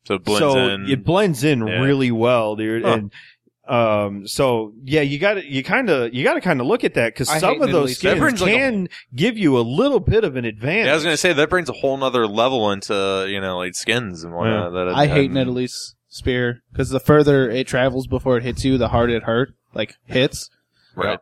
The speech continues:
Speaker 3: Luckily, it moves slow as hell, so dodging it's really easy, but
Speaker 1: Right.
Speaker 3: if you just so happen to get hit by it, it's, like, more than half of your health, even late game.
Speaker 2: Oh, dude. W-, did you ever play that Snowdown? Did you play that Snowdown Showdown?
Speaker 3: Yeah.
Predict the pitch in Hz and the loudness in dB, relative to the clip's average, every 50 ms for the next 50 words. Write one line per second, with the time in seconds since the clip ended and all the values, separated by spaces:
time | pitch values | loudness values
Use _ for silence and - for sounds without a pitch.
0 | _ - 180 233 226 214 190 170 160 156 156 147 135 - - 156 147 135 117 110 | _ -2 -2 -2 0 2 2 2 2 2 2 0 0 -2 -4 -2 -2 -2 -2 -4
1 | - 139 135 127 113 107 - - 117 110 107 110 - _ - 131 135 123 120 127 | -2 0 2 2 2 0 -4 -6 -10 -10 -10 -10 -14 _ -6 -2 0 2 2 2
2 | 123 120 110 110 110 - 123 120 117 107 113 120 120 107 107 107 107 - 107 104 | 0 0 -4 -6 -8 -6 -4 -4 -4 -2 -4 -4 -4 -6 -8 -12 -12 -10 -12 -12
3 | - _ _ _ _ - 76 73 76 76 76 - _ _ _ _ _ _ _ _ | -14 _ _ _ _ -10 -6 -4 -4 -4 -4 -8 _ _ _ _ _ _ _ _
4 | _ _ _ _ - 104 135 135 - 135 135 127 127 131 - - 139 131 135 127 | _ _ _ _ -6 -4 -4 0 2 2 2 2 2 -2 2 2 2 4 4 2
5 | 123 - 127 120 117 117 117 135 123 - - 117 110 110 110 110 110 - - - | 0 0 -2 -2 -2 -4 -2 -2 -4 -2 -2 -4 -2 -2 -4 -4 -6 -10 -8 -8
6 | 117 113 - - - - - - - - - - - 143 139 139 135 131 127 127 | -8 -8 -8 -8 -4 -4 -4 -4 -6 -8 -10 -14 -8 2 4 6 6 6 4 2
7 | 123 123 139 127 127 - 131 123 117 113 117 135 127 120 117 - 135 127 120 131 | -4 -4 -4 -4 -4 -4 -4 -6 -6 -6 -2 0 0 0 0 0 -2 -4 -2 -4
8 | 117 113 113 110 107 113 123 113 113 110 110 120 - _ _ - 135 127 117 113 | -4 -4 -4 -4 -2 -2 -2 0 0 -2 -4 -8 -10 _ _ 0 2 2 2 4
9 | 117 123 120 117 110 104 104 _ _ _ _ _ _ _ 131 131 131 - _ _ | 4 2 2 2 0 -2 -6 _ _ _ _ _ _ _ -10 -10 -10 -10 _ _
10 | 139 120 113 131 131 120 131 143 147 156 151 - - 147 139 131 131 - - - | -16 -4 0 0 2 4 4 4 6 4 4 4 2 2 2 2 0 -2 -2 -2
11 | 143 131 127 127 123 123 123 123 113 110 127 120 120 123 123 - 143 135 131 113 | -2 0 0 2 0 0 -2 -4 -8 -6 -6 -4 -4 -2 0 2 2 2 2 0
12 | - - 135 127 123 120 117 110 - - 127 117 117 117 120 123 135 139 135 - | -2 -2 -2 -2 0 0 -2 -2 -4 -2 0 0 0 0 -2 -4 -6 -8 -8 -2
13 | 139 143 131 117 | 0 2 2 2